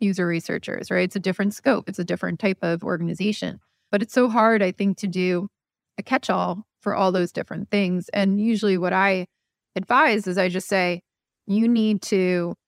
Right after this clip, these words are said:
treat yourself like partners. Like, your whole team needs to be a partnership, and you need to have a discussion about who's gonna lead and who's not gonna lead these different activities based on who's good at it." And if you've got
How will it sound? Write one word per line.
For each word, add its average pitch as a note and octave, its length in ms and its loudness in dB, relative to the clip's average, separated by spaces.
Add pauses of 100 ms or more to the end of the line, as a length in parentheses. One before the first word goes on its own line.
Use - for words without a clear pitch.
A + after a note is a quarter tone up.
(360)
treat A3+ 380 -2
yourself F#3+ 460 0
like - 160 -4
partners. G3 520 -4
Like, F3+ 180 -4
your G3+ 120 0
whole A3 200 -2
team G#3 400 0
needs F3+ 240 -2
to - 60 -10
be F3 100 -2
a - 60 -6
partnership, F3 800 -2
and F#3 160 2
you F#3 120 2
need F3+ 160 0
to G#3+ 60 -4
have G3 120 0
a F#3+ 60 -6
discussion G#3+ 520 0
about F3+ 300 0
who's G3+ 180 -4
gonna F#3 200 -2
lead G#3 320 0
and F3 120 -2
who's F#3 180 -6
not F#3+ 240 2
gonna F#3+ 180 0
lead E3+ 320 -4 (360)
these G#3 160 -2
different F#3 300 0
activities G3 560 0
based F#3 300 -4
on F3+ 140 0
who's F#3+ 340 -6
good F#3 220 0
at E3+ 200 -4
it." - 200 -6 (460)
And F#3 460 0
if - 340 -2
you've G3 240 -2
got G3+ 380 2